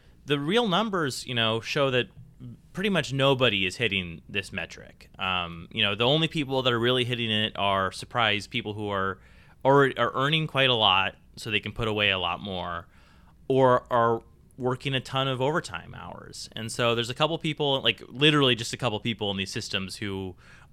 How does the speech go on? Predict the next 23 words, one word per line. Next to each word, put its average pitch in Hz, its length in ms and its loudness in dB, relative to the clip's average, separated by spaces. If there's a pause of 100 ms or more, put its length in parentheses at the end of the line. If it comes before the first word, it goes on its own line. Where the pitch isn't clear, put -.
are 98 400 4
above 104 420 0
pace. 110 640 -4 (500)
Um, 113 260 0
but 135 100 2
what 160 120 8
it 156 140 4
shows, 196 400 2
though, 160 140 2
even 165 240 -2
in 156 100 -2
these 151 220 -4
calculations, 151 720 0
that 131 160 -2
the, 127 260 -4
those 156 320 4
people 135 380 -4
who 120 240 0
are, 107 240 2
like, 98 340 -4
doing 147 320 4
everything 131 380 2
right 107 400 0